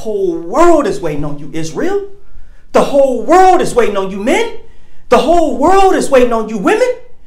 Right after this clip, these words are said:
Right? And we bickering over, that's okay. But brother, you wanna ask me, <laughs> can, can you marry, uh, multiple women? When we get to the kingdom, you can marry as many women that allow you to marry them.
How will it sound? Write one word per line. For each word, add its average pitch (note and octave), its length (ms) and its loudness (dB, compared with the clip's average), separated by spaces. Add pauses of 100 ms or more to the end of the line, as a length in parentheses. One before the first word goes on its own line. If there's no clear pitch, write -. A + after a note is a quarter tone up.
(200)
Right? F4 220 2
And B3 100 0
we F4+ 220 0
bickering C#4+ 360 2
over, C#4 220 4 (680)
that's - 180 0
okay. D3 400 -4 (240)
But G3+ 160 0
brother, A3+ 420 0 (220)
you D4 160 -2
wanna B3+ 220 6
ask B3+ 360 4
me, C#4 360 -2
<laughs> - 20 -10
can, - 920 0
can B3+ 280 2
you D4 100 2
marry, A#3 580 2 (440)
uh, G#3 300 6
multiple A#3+ 440 6
women? - 440 0 (140)
When C4 140 0
we D#4 140 2
get D#4 180 -2
to C#4+ 80 -2
the G#3+ 120 -2
kingdom, C#4 320 0
you D#4 120 -2
can A3 220 -4
marry C#4 280 4
as F#3+ 340 -2
many C#4 260 -4
women B3 360 2
that A3 120 4
allow A3 460 4
you - 100 -4
to F3 80 0
marry E3 300 2
them. B2 120 -8